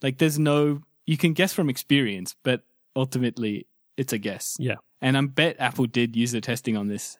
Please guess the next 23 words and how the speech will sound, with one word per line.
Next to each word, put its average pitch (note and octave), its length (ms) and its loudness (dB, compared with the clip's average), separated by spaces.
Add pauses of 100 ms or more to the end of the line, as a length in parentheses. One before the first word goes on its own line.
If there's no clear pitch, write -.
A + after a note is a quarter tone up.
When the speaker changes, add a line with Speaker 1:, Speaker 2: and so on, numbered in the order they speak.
(120)
Speaker 1:
and A2+ 240 0
settled C3 380 2
on A#2 160 0
what A#2 160 -4
they A2 140 -4
did. A2 360 -2 (180)
And A#2 160 0
I B2 120 4
think B2+ 220 -2
it's - 160 -6
wrong. G#2+ 380 -2 (220)
But, A#2 280 0
like, C3 180 2 (180)
when C3+ 180 4
this C3 140 2
happens A2+ 540 -4
with - 200 -10
clients, F#2 540 -6 (160)
I B2+ 100 -4
try B2+ 320 2
not B2 220 -2
to A2+ 200 -2 (260)
be A2+ 360 0